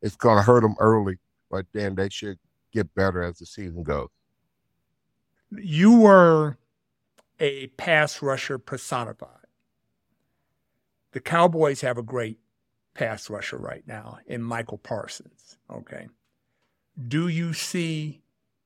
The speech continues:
Speaker 2: any similarities in your and his games? Or let's go back to the forty-niners and Nick Bosa. Do you see more similarities between his game and your game? Tell me about
Speaker 1: Um,
Speaker 2: those two as pass
Speaker 1: you know what?
Speaker 2: rushers.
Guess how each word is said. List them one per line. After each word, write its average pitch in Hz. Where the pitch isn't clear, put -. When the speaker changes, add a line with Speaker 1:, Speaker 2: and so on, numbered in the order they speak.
Speaker 2:
any 147
similarities 131
in 120
your 131
and 117
his 139
games? 151
Or 143
let's 135
go 131
back 127
to -
the 120
forty-niners 120
and 120
Nick 127
Bosa. 117
Do 120
you 117
see 127
more 120
similarities 113
between 117
his 139
game 110
and 107
your 110
game? 104
Tell 156
me 156
about 127
Speaker 1:
Um, 98
Speaker 2:
those 127
two 127
as 107
pass -
Speaker 1:
you 113
know 110
what? 110
Speaker 2:
rushers. -